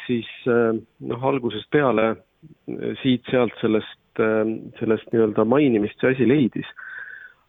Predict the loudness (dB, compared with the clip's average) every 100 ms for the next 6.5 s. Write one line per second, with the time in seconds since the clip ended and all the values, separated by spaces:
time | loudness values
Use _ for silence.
0 | _ -4 0 0 -2 -2 0 2 2 0
1 | -6 _ _ _ _ _ 0 0 0 2
2 | 2 0 -2 0 2 2 0 -2 -2 0
3 | 0 -2 2 4 4 0 _ _ _ 0
4 | 2 0 -2 -8 -8 0 0 2 -2 0
5 | -2 -2 -2 -2 0 -2 -2 -2 0 0
6 | 2 0 0 -2 -2